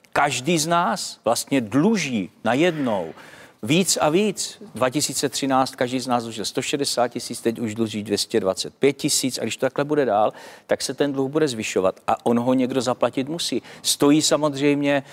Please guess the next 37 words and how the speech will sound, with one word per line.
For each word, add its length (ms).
eh, 180
náklady 540
jenom 240
obsluha 540
toho 280
dluhu, 500
ale 140
i 120
do 180
budoucna 600
to 120
bude 160
Českou 340
republikou 420
poškozovat. 460
My 60
si 120
nemůžeme 400
dovolit 360
takhle 300
dynamické 680
zadlužování 760
a 80
máme 320
nejdynamičtější, 840
nebo 100
druhé 320
nejdynamičtější 840
v 60
Evropě. 400
To 120
je 60
taky 260
působení 720
prostě 260
Babišovy 460
vlády 340